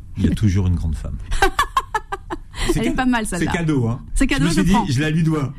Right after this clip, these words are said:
Speaker 2: Ah oui, mais je la prends, je la prends.
Speaker 1: Mais j'en ai une,
Speaker 2: J'accepte.
Speaker 1: j'en, j'en ai une deuxième.
Speaker 2: Ok.
Speaker 1: Je la donnerai avant la fin de l'émission.
Speaker 2: D'accord. Ah, je suis obligée de rester, en fait.
Speaker 1: Euh,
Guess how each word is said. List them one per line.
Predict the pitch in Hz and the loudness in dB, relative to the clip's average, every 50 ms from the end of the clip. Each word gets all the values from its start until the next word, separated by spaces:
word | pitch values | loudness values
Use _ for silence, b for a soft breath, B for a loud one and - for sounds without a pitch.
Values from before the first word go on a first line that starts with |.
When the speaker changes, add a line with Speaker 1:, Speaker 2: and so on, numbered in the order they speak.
| - - | -8 -4
Speaker 2:
Ah | - 247 | -2 -2
oui, | 269 320 277 220 | 0 0 0 0
mais | 240 | -2
je | 254 | -2
la | 240 233 | -2 -2
prends, | 226 - 247 277 | 0 2 4 4
je | - | 4
la | 262 | 4
prends. | - - - - - - | 4 2 2 0 0 0
Speaker 1:
Mais | 110 | 0
j'en | 107 123 | 2 2
ai | 123 | 2
une, | 123 | 2
Speaker 2:
J'accepte. | 127 131 104 - - | 0 0 -2 -2 -2
Speaker 1:
j'en, | 110 127 127 127 | -2 -2 -2 -2
j'en | 101 120 120 | -2 -2 0
ai | 120 | 0
une | 117 113 | 0 0
deuxième. | 107 101 87 87 78 76 - - - - - - - - | 0 0 -2 -4 -4 -6 -8 -8 -8 -6 -6 -6 -4 -4
Speaker 2:
Ok. | 170 - 175 156 - - - | -4 -2 -2 -2 -2 -4 -4
Speaker 1:
Je | 95 85 | -2 -2
la | 104 | 0
donnerai | 98 101 101 101 | 0 2 2 2
avant | 104 92 95 | 2 2 0
la | 92 | 0
fin | 87 95 | 0 0
de | 95 90 | 0 0
l'émission. | 90 87 - - - - - - - | 0 2 2 2 2 2 2 0 -2
Speaker 2:
D'accord. | - 226 - - - - | -2 -2 -2 -4 -4 0
Ah, | - 330 | 2 4
je | 294 | 4
suis | 214 202 - | 4 4 4
obligée | 226 240 240 | 4 2 2
de | 214 | 2
rester, | 226 220 - - 240 | 0 -2 -2 -2 -4
en | 202 | -4
fait. | - - 147 - - - - - - - - - - - | -2 -4 -4 -6 -6 -10 -16 -16 -16 -14 -12 -8 -2 -2
Speaker 1:
Euh, | 113 113 | 0 0